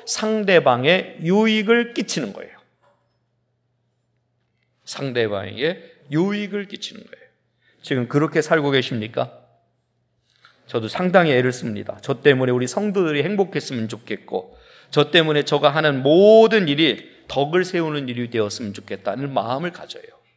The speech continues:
예. 그래서 애씁니다.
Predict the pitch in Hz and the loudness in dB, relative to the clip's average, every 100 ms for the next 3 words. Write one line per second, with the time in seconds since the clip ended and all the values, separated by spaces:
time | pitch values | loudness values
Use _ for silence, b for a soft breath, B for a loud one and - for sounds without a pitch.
0 | _ _ - - _ _ _ _ _ _ | _ _ -20 -20 _ _ _ _ _ _
1 | _ _ _ _ - 165 170 - - - | _ _ _ _ -6 -6 -4 -6 -6 -8
2 | 208 220 - - | -8 -10 -14 -20